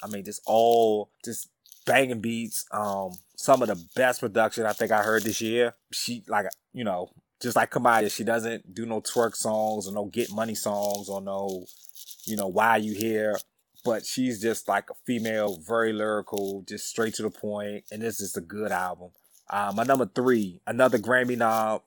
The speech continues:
nominated album, uh, Freddie Gibbs, Alfredo. Freddie Gibbs, to me, is on the, like, best run of his career right now. His last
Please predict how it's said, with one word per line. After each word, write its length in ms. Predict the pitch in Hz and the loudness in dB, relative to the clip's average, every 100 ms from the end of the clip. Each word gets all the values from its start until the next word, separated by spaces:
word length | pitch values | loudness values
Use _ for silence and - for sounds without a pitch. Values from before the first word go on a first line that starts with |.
| _ | _
nominated 520 | 107 117 117 113 113 - | -2 0 0 -2 -2 0
album, 360 | 110 107 107 98 | 4 4 2 -2
uh, 160 | 101 98 | -2 -4
Freddie 260 | - 120 117 | 0 0 2
Gibbs, 300 | 117 117 104 | 0 2 2
Alfredo. 640 | 98 - 120 123 120 127 | 0 2 4 6 4 2
Freddie 240 | - 160 131 | 6 8 8
Gibbs, 540 | 139 151 127 - - _ - | 8 8 6 0 -14 _ -2
to 160 | 131 | 0
me, 340 | 117 131 131 - | 2 0 0 -2
is 160 | 107 | -6
on 200 | 85 120 | -4 -4
the, 80 | 107 | -4
like, 220 | 104 101 - - - | -2 -2 -4 -12 0
best 360 | 135 131 - | 4 4 2
run 560 | 104 117 120 120 117 107 - _ _ - - - | -4 0 2 0 -2 -8 -20 _ _ -20 -20 -6
of 100 | 110 | -4
his 220 | 113 113 | -2 -4
career 520 | - - 107 104 123 117 | -6 -4 -2 2 2 4
right 300 | 113 113 110 | 2 2 0
now. 380 | 117 117 110 _ - | 0 0 -4 _ -8
His 180 | 117 104 | -6 -2
last 540 | 113 117 107 - - | 0 0 0 -4 -8